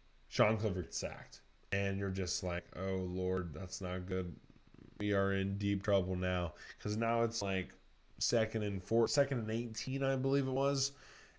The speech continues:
And the momentum has shifted, right? The momentum has completely shifted. Maryland's feeling good about themselves.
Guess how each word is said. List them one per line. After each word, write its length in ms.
And 800
the 140
momentum 520
has 120
shifted, 400
right? 320
The 60
momentum 420
has 100
completely 420
shifted. 540
Maryland's 420
feeling 340
good 160
about 200
themselves. 600